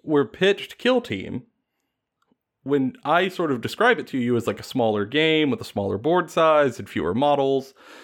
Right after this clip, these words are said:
and, like, really only infantry units, you probably start to think, "Oh, that,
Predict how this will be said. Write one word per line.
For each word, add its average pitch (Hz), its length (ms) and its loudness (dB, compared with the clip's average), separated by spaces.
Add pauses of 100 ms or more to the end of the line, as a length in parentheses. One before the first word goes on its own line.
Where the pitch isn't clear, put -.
(240)
and, 104 380 0 (220)
like, 104 300 0
really 165 320 2
only 107 240 0
infantry 117 520 0
units, 110 580 0 (1000)
you 156 260 0
probably 135 380 0
start 120 260 0
to - 80 -12
think, 113 260 -2
"Oh, 370 360 0
that, - 260 -2